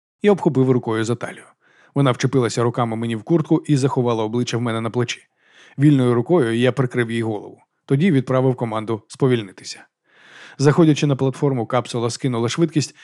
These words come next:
я побіг і водночас відправив на двері екстрений сигнал відчинитися. Двері капсули прочинилися вчасно, але внутрішні станційні — ні.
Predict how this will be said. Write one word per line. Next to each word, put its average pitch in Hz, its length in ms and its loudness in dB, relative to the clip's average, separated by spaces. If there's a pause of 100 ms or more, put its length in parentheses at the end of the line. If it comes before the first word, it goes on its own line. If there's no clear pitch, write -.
(120)
я 135 140 2
побіг 131 320 0
і 135 60 -2
водночас 123 460 -2
відправив 120 440 -2
на 117 120 -4
двері 123 380 0
екстрений 127 440 -2
сигнал 120 380 -2
відчинитися. 120 640 -6 (480)
Двері 151 240 4
капсули 143 380 0
прочинилися 139 580 0
вчасно, 117 440 -4
але 117 120 -2
внутрішні 143 500 0
станційні — 127 580 -2
ні. 120 280 -6